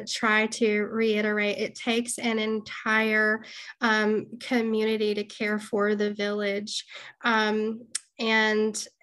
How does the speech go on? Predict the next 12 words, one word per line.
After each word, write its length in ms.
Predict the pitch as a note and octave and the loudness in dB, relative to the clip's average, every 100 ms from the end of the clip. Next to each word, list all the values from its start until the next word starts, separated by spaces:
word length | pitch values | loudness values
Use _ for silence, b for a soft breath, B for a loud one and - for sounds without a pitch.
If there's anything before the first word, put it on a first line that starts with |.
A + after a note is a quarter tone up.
| _ - | _ -4
there 320 | A3+ A3+ A3+ | 2 4 4
are 180 | A#3 A#3 | 2 0
so 240 | - B3 | 2 2
many 280 | B3+ B3 A3+ | 4 4 2
wonderful 560 | G#3 G#3 A#3+ B3+ A#3 | 2 0 0 -2 -4
things 500 | A3 A3+ A3 A3 A3 - | -4 -4 -2 -2 -4 0
that 240 | G#3 G#3+ | 0 0
are 260 | - G#3+ G#3 | 0 -2 0
ongoing 720 | A3 G#3+ A3 A3 G#3+ G#3+ A3 | 2 2 2 2 0 0 -2
in 260 | A3 A3 G#3+ | -2 -2 0
our 380 | A3 G#3+ G#3+ | 0 0 -2
community. 840 | G#3+ - A3 G#3+ G#3+ G#3+ G3+ G3+ | -4 -4 -2 0 0 0 -2 -2